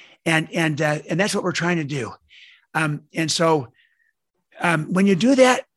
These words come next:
it changes everything. I'll give a good example of this. I look at, uh, Pepperdine University.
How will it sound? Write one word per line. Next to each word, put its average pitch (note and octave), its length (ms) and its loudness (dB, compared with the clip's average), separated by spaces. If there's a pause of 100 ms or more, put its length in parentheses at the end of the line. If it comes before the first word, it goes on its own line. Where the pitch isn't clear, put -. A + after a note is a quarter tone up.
it F#3 100 -8
changes F3+ 320 -2
everything. D3 280 2
I'll F3 100 2
give A3 160 2
a F3+ 60 0
good E3+ 160 -2
example D#3+ 400 -2
of D3+ 100 -6
this. F3 320 -2 (880)
I D#3 100 -4
look F3 220 -2
at, D#3 160 0
uh, C#3 160 2 (100)
Pepperdine D3+ 680 0 (340)
University. C3 640 -2